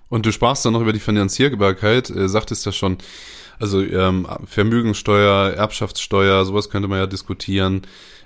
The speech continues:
Ähm, äh, dann gibt's ja auch noch den Vorschlag von einer Mikrosteuer auf, ähm, Finanztransaktionen,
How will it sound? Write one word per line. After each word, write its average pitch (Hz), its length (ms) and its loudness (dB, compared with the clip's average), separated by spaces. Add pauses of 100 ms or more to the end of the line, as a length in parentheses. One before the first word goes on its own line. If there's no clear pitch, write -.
Ähm, 92 640 2 (520)
äh, 101 120 -14 (160)
dann - 260 -4
gibt's 101 140 -4
ja 104 80 2
auch 98 80 0
noch 98 240 -2
den 95 560 -4
Vorschlag 98 420 -2
von 101 180 -6
einer 92 80 0
Mikrosteuer 101 640 0
auf, 92 440 -4
ähm, 90 320 -2 (320)
Finanztransaktionen, 120 1500 -4